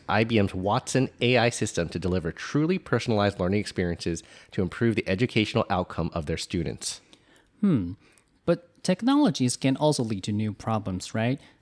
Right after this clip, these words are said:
Speaker 2: Like cyberbullying, where some students will use technology to intimidate, threaten, or humiliate other students. I hear it's a really big issue all over the world.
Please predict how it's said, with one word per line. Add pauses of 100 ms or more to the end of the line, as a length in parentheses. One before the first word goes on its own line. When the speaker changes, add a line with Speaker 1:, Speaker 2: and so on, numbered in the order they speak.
Speaker 2:
Like
cyberbullying,
where
some
students
will
use
technology
to
intimidate,
threaten,
or
humiliate
other
students. (320)
I
hear
it's
a
really
big
issue
all
over
the
world.